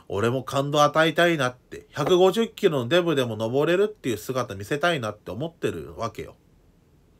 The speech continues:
だから俺は今ね、御殿場に行く気満々なんですよ、正直。ええ。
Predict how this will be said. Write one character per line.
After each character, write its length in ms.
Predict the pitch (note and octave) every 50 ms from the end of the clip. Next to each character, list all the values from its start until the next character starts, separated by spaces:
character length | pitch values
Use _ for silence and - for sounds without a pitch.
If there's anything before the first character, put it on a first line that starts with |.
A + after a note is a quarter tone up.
| _ _ _ _ _ _ _ _ _ _ _ _ _ - - - - - - - - - - _ _ _ _ _ _ _
だ 100 | - A2+
か 80 | A2 A2 A2
ら 40 | A2
俺 140 | B2 D3
は 80 | E3 E3
今 200 | E3 E3 D#3+ C#3
ね、 140 | A#2+ A#2+ A2
御 160 | A2 - A#2
殿 300 | A#2 C#3+ E3+ E3+ E3 D#3+
場 100 | E3 D#3+
に 140 | D#3 D#3 D3
行 180 | C3+ - F#3
く 0 |
気 160 | E3+ - - F3
満 200 | F3+ F#3 G3+ G#3
々 200 | G3+ G#3+ G#3 G3+
な 160 | F#3+ F#3+ F#3
ん 60 | D#3
で 80 | A2+ G2+
す 120 | - -
よ、 100 | F#2 E2+
正 160 | - - G#2 G2
直。 320 | F#2 F2 - - D#2 D2+ - _ _ _ _ _ _ _ _ _ _ _ _ _ _ _ _ _ _ _ _ _ _ _ _ _ _ _ _ _ _ _
え 560 | - B2 B2+ C3 C3 B2+ A#2+ G#2+ F#2+ E2+ -
え。 40 | -